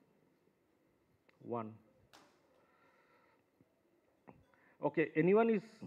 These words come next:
the law, lawyers, the law firms? You are working with the corporates, correct?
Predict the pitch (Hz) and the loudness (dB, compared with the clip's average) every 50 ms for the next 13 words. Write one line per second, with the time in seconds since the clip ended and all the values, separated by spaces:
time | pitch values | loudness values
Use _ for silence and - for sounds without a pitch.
0 | - - - - - - - - - - - - 131 131 147 147 143 151 160 165 | -6 -6 -4 -4 -6 -10 -12 -16 -18 -20 -20 -10 -4 -2 0 2 6 6 6 6
1 | 170 - - 117 139 135 139 147 151 160 165 175 196 220 - - - 151 139 139 | 6 4 0 -2 0 4 6 6 6 6 4 2 2 0 -4 -8 -8 -2 0 2
2 | 131 135 139 143 139 - 151 147 147 147 - - - - _ _ _ _ _ - | 4 6 4 4 4 2 0 0 0 -2 -6 -12 -16 -20 _ _ _ _ _ -20
3 | - _ _ _ _ _ _ _ _ _ _ _ _ _ - 151 156 185 190 185 | -20 _ _ _ _ _ _ _ _ _ _ _ _ _ -2 4 8 10 10 10
4 | 165 165 165 160 - 208 202 202 190 175 180 180 165 143 139 - 127 113 110 110 | 10 8 8 8 6 2 2 4 4 4 4 4 4 2 2 2 -2 -6 -6 -6
5 | - - 131 127 135 131 | -4 -2 -2 0 -2 -4